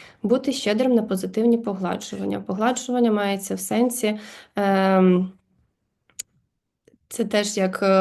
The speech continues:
о-, одиниця взаємодії з іншими. Вони можуть бути негативними, позитивними. Тут мається на увазі,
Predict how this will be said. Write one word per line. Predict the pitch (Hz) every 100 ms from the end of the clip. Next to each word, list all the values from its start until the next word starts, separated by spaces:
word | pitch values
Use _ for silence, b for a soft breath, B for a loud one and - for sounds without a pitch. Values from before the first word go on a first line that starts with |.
| 185
о-, | 180 185 190 185 -
одиниця | 190 208 214 214 - 190 190 190
взаємодії | 190 190 196 196 190 185 190 185
з | 180
іншими. | 220 254 269 - 185 185
Вони | 202 196
можуть | 190 190 190
бути | 185 190
негативними, | 185 190 190 185 185 185
позитивними. | 185 196 196 269 220 202
Тут | 190 208
мається | 190 185 190
на | 190 185
увазі, | 196 202 196